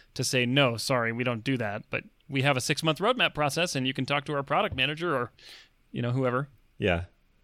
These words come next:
Speaker 2: Yeah, get the, get the code reviews on our Q three roadmap.
Speaker 1: Yeah, and that's, that's actually pretty common at big companies. So at a big company I worked at, it was like, "Yeah, look, these teams, these central teams that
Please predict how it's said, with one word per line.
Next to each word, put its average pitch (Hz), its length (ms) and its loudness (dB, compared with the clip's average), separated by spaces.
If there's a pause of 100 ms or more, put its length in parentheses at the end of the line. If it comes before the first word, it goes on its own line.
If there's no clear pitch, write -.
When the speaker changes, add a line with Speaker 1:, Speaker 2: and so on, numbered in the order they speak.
(400)
Speaker 2:
Yeah, 113 160 4
get 107 220 0
the, 107 500 4
get 104 240 -4
the 92 380 2 (840)
code 107 260 4
reviews 92 340 4
on 87 140 4
our 85 220 2
Q - 260 0
three 85 340 0
roadmap. 82 440 -2 (260)
Speaker 1:
Yeah, 208 160 2
and 202 180 0
that's, 277 220 -2 (100)
that's 196 220 4
actually 202 320 4
pretty 165 240 0
common 175 400 0
at 135 100 -2
big 139 140 0
companies. 143 460 -4 (480)
So 147 160 2
at 147 100 8
a - 20 6
big 175 140 4
company 165 240 4
I 170 80 6
worked 165 200 2
at, 127 220 2 (420)
it - 60 -6
was 143 120 -2
like, 143 140 4
"Yeah, 214 140 6
look, 262 200 2
these 185 180 -2
teams, 135 520 2
these 135 160 -2
central 170 340 0
teams 160 440 0
that 135 120 -2